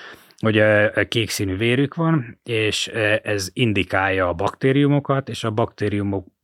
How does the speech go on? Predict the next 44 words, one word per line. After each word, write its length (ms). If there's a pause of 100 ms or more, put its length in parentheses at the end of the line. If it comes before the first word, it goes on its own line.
(120)
által 360
termelt 340
mérgeket 600
is, 100
tehát 220
lehet, 180
hogy 80
már 120
megdöglött 520
a 40
baktérium, 580
de 100
még 160
mindig 260
ki 120
tudja 300
mutatni. 480 (560)
Hát 100
most 140
gondoljuk 440
el 160
mondjuk 240
egy 80
műtőben, 560
mikor 260
épp 180
bedugnak 520
valami 400
kanult 420
valakinek 540
a 40
testébe, 640
akkor 260
ez 200
elég 340
alapvető 500
információ 840
tudni, 340
hogy 160
az 140
tényleg 380
sterile 460
vagy 220
nem. 300